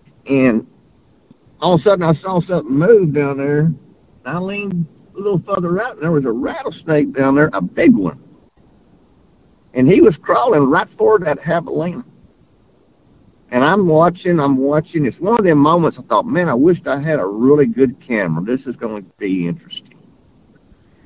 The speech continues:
And I thought, that snake crawled across that javelina's legs. And I thought, either that javelina doesn't care or he don't know it. And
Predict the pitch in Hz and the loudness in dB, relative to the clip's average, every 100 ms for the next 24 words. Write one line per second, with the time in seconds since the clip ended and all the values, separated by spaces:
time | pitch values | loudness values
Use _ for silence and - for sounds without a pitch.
0 | _ - 107 139 175 156 135 - - _ | _ -8 -2 -2 0 0 0 -4 -20 _
1 | _ _ _ _ _ _ _ _ _ _ | _ _ _ _ _ _ _ _ _ _
2 | _ _ _ _ _ _ _ _ _ 143 | _ _ _ _ _ _ _ _ _ -6
3 | 143 - _ _ _ - - 180 226 381 | -6 -8 _ _ _ -20 -10 -2 2 2
4 | - - - 170 185 160 123 - 202 277 | 2 -2 0 2 4 2 0 0 2 0
5 | - - - - 143 147 180 151 139 165 | -2 -18 -20 -4 0 2 2 2 2 4
6 | 160 110 - 98 110 135 - 131 - - | 2 0 -2 -2 0 -2 -4 -6 -10 -20
7 | - - - _ _ _ _ _ _ _ | -20 -20 -20 _ _ _ _ _ _ _
8 | _ _ _ _ - 151 - 165 170 - | _ _ _ _ -4 -4 0 0 -2 0
9 | 151 196 175 170 185 196 196 180 165 175 | 0 2 2 4 4 4 2 2 2 2
10 | 196 160 - 262 151 123 - - 156 135 | 2 2 2 2 2 -2 -6 -4 2 4
11 | 247 392 - - - 143 170 170 170 156 | 2 -2 -12 -14 0 4 4 4 2 2
12 | 156 82 - _ _ _ _ _ _ _ | -2 -2 -8 _ _ _ _ _ _ _
13 | _ _ _ _ _ - - - - 131 | _ _ _ _ _ -20 -20 -12 -6 -4